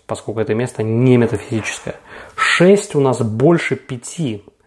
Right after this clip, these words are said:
Это означает, что мы не столкнёмся здесь с монстрами. Но, друзья, я хочу с ними столкнуться, чтобы эту пятёрку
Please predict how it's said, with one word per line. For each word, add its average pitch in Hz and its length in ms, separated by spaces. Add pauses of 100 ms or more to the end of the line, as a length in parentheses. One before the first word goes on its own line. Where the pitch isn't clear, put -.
(460)
Это 147 300
означает, 135 480
что - 220
мы 135 180
не 147 300
столкнёмся 147 720
здесь 110 260
с - 80
монстрами. 110 540
Но, 127 280
друзья, 123 760
я 127 160
хочу - 260
с - 140
ними 143 100
столкнуться, 117 540
чтобы 117 260
эту 113 120
пятёрку 127 560